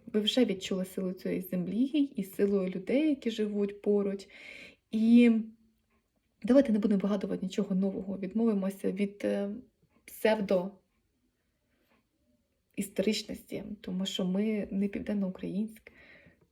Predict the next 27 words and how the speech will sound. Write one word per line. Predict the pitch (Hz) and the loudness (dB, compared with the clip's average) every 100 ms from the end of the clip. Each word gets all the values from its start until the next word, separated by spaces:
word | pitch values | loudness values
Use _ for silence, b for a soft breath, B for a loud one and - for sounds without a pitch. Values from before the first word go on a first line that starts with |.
| _ - | _ -10
ми | 180 185 | -6 -6
козацькі | 190 180 175 180 | -4 -6 -6 -8
землі. | 180 196 208 185 - 180 | -4 -4 -2 -4 -4 -4
Я | 196 208 - _ _ | -2 -4 -8 _ _
пропоную | - 180 170 175 175 | -8 -6 -6 -6 -6
вам | 175 180 196 | -8 -6 -8
таки | - 190 185 | -8 -6 -6
обрати | 175 185 - - | -4 -6 -6 -6
Гард, | 180 - - - _ _ _ _ _ - | -6 -6 -10 -20 _ _ _ _ _ -8
тому | - 185 180 | -2 0 0
що | - - 190 175 185 - _ _ _ _ _ _ _ _ - _ 233 | -4 -4 -2 -2 -4 -10 _ _ _ _ _ _ _ _ -20 _ 6
ми | 294 | 6
не | 381 | 4
забудемо, | 285 262 269 254 247 | 0 0 2 2 2
звідки | 240 240 233 - | 0 0 0 -2
ми, | 214 226 233 b b b b b | -2 -2 -6 b b b b b
і | - | 2
не | 226 | 2
забудуть | 208 196 202 202 | 2 2 2 2
наші | 196 - - | -2 -6 -12
діти. | - - 214 220 - | -12 -10 -10 -10 -12
А | 208 | -10
це | 202 202 | -8 -6
значить, | 214 233 233 | -2 -2 -2
що | - 196 | -6 -6
буде | 180 202 | -4 -4
передаватися | 196 180 196 170 190 226 - | -4 -6 -4 -4 -4 -6 -6